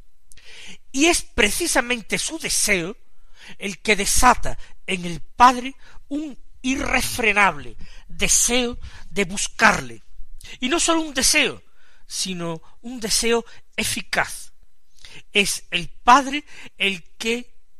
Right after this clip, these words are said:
todavía estando él lejos, lo ve y echa a correr hacia él, porque se le han conmovido las entrañas, y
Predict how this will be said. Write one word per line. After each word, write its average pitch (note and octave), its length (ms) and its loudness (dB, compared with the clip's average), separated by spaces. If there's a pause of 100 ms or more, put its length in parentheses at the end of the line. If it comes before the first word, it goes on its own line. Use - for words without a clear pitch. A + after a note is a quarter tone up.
(460)
todavía F#3+ 540 -2
estando E3+ 580 -2
él C#3+ 200 -4
lejos, - 580 -2 (500)
lo E3 260 -2
ve D#4+ 360 4 (720)
y F3+ 340 -8 (300)
echa A#3 560 4 (100)
a - 160 2
correr G3 600 2 (480)
hacia D3+ 380 0
él, A#2+ 200 -10 (280)
porque F#3+ 280 -4
se G#3 120 0
le G3+ 80 4
han A3 140 2
conmovido F#3+ 680 -2
las E3+ 200 -2
entrañas, C#3 720 -4 (800)
y C#3+ 360 -4